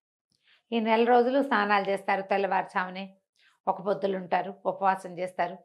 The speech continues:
పుట్టిగా నక్తాలు ఉంటారు, తర్వాత దానాలు చేస్తారు, రకరకాలు దుప్పట్లు గిప్పట్లు అలాంటివి కూడా దానం చేస్తాము మనం, బట్టలు వస్త్రదానం చేస్తాం,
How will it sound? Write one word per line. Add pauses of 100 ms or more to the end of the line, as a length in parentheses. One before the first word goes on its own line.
(140)
పుట్టిగా
నక్తాలు
ఉంటారు, (580)
తర్వాత
దానాలు
చేస్తారు,
రకరకాలు (200)
దుప్పట్లు
గిప్పట్లు
అలాంటివి
కూడా
దానం
చేస్తాము
మనం,
బట్టలు
వస్త్రదానం
చేస్తాం,